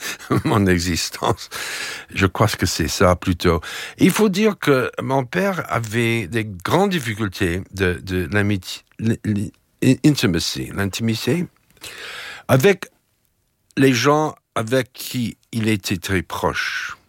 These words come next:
c'est-à-dire sa famille. Mais c'était un homme très gén-, généreux aux autres, aux étrangers. Et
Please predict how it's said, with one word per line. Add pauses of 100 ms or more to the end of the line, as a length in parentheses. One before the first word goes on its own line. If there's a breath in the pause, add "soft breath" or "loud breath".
(380 loud breath)
c'est-à-dire
sa
famille. (640 loud breath)
Mais
c'était
un
homme (920 loud breath)
très
gén-,
généreux
aux
autres,
aux
étrangers. (500 soft breath)
Et